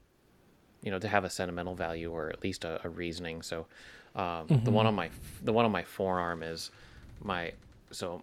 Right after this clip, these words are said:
Speaker 1: my, my right arm is for my dad's dad. Um, my left arm is for my mom's dad. <clears throat> And it's, it's a, one of his kitchen, my grandpa was a chef, and he had garlic on his property, and anytime he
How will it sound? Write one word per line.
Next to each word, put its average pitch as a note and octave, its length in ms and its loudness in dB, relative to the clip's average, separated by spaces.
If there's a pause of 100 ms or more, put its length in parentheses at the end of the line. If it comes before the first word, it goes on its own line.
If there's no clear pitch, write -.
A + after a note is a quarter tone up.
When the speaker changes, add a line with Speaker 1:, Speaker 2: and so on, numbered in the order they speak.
Speaker 1:
my, F2 280 -6 (240)
my F2+ 140 -6
right G2+ 300 4
arm G2+ 240 4
is F2+ 140 -4
for F#2 200 -4
my F2 140 -8
dad's F2 320 -4
dad. F2+ 380 -4 (540)
Um, D#2+ 440 -8 (320)
my F2 200 -4
left F2 320 -4
arm E2+ 200 -2
is D#2+ 120 -10
for - 180 -6
my E2 140 -8
mom's F2 380 -4
dad. E2+ 360 -2 (560)
<clears throat> - 80 -2 (320)
And F#2 420 -2 (160)
it's, - 400 -4
it's G#2+ 160 -4
a, E2 260 -8 (280)
one G#2 160 2
of F2 80 -2
his F2 140 -8
kitchen, - 340 -4
my G2+ 100 -4
grandpa F#2+ 280 -4
was E2 100 -4
a E2 40 -8
chef, G2 520 0 (600)
and F2+ 320 0
he G2 180 -4
had F2 220 -2
garlic G#2+ 360 6
on F2+ 100 0
his F2 80 -4
property, F2 540 -2
and F2 100 -6
anytime G2 480 -2
he F2+ 320 -8